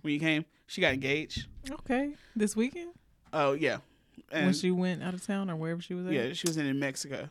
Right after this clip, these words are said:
Speaker 2: Okay, turn up.
Speaker 1: And so, uh, when she got back, I went to my mom's house, and my two little cousins were there. And my cousin Xavier is taller than me now.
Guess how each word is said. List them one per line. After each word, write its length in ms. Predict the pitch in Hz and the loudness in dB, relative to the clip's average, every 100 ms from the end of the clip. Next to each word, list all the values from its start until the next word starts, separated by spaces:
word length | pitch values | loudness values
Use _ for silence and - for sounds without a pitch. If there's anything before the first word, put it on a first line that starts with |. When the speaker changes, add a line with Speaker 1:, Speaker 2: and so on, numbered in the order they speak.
| - | -6
Speaker 2:
Okay, 540 | 220 - 262 269 277 269 | -6 -4 -4 -4 -6 -8
turn 220 | 302 302 | -10 -8
up. 300 | 302 220 - - - | -6 -6 -6 -10 -4
Speaker 1:
And 520 | 143 147 143 131 156 | 0 2 0 -2 -4
so, 540 | - 147 127 113 151 170 _ _ _ | -2 0 0 0 -2 -8 _ _ _
uh, 300 | - 131 127 | -4 -2 -2
when 200 | 107 143 | -4 -6
she 140 | 151 156 | -6 0
got 220 | 147 123 | 2 2
back, 260 | 139 135 - _ _ _ - | 4 2 2 _ _ _ -4
I 60 | |
went 120 | 151 143 | -2 0
to 40 | |
my 80 | 127 | 0
mom's 320 | 127 135 135 | 2 2 2
house, 300 | 139 127 139 - - - _ | 0 -2 -2 -12 -20 -20 _
and 80 | - | 0
my 100 | 139 | 0
two 160 | 135 156 | 2 2
little 180 | 139 117 | 2 4
cousins 400 | 143 139 139 135 | 4 4 0 -2
were 120 | 127 | -4
there. 280 | 131 131 127 - - - - - - - _ _ | -4 -4 -6 -16 -20 -20 -20 -20 -20 -20 _ _
And 140 | 151 143 | -6 -4
my 120 | 139 | -4
cousin 580 | 143 147 143 139 147 160 | -2 -2 -2 -4 -4 -2
Xavier 600 | 143 143 143 139 127 170 | 2 4 4 2 0 -4
is 160 | 120 - | -6 -6
taller 380 | - 135 139 135 | -2 2 4 2
than 140 | 131 | 4
me 120 | 135 135 | 4 4
now. 380 | 131 131 139 | 2 0 -4